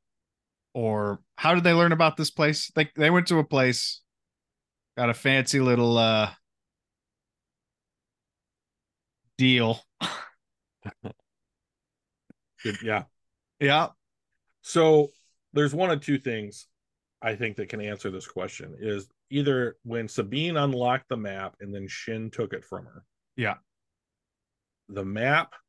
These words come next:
Speaker 2: in our galaxy <clears throat> either identified this point, which is the planet Cetos.
Speaker 1: Okay.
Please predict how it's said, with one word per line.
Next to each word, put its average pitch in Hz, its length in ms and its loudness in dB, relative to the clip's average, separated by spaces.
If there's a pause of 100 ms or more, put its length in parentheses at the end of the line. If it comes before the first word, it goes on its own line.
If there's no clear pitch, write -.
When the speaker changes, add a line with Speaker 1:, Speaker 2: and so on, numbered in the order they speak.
Speaker 2:
in 107 120 -10
our 127 300 0
galaxy 104 880 -8 (2250)
<clears throat> - 80 -6 (1000)
either 113 320 -2
identified 131 760 -2
this 123 160 -2
point, 117 360 -6
which 104 180 -10
is 101 100 -6
the 107 80 -6
planet 104 400 -8
Cetos. - 840 -12 (720)
Speaker 1:
Okay. 117 300 -2